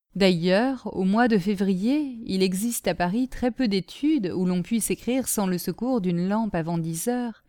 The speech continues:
car elles sont toutes l'objet d'une négligence assez concevable. Tout le monde y va, personne n'y reste,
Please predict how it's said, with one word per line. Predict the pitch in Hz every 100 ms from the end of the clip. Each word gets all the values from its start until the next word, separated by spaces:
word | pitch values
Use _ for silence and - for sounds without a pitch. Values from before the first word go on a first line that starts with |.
| _ _ _ _
car | 240 233
elles | 254
sont | 233 269
toutes | 254 320
l'objet | 285 269 220 262 320
d'une | 294 226
négligence | 233 220 214 226 240 247
assez | 240 269
concevable. | 262 262 277 214 151 143 156 165 - _ _ _ _ _ _ _ _
Tout | - 226
le | 233
monde | 226 247 233
y | 233
va, | 220 233 294 330 294
personne | 196 190 - 226 208
n'y | 214 202
reste, | 247 262 - -